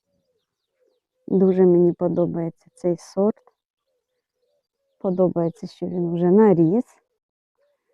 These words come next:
Є вже біля чого походити. Ось він такий.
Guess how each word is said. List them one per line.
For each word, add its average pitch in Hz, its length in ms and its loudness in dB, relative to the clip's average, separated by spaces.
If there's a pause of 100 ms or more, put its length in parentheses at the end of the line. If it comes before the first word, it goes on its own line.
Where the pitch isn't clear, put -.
(320)
Є 170 200 0
вже 175 200 2
біля 160 320 0
чого 160 280 -4
походити. 165 840 -2 (3750)
Ось 180 440 -10
він 175 200 -6
такий. - 500 -18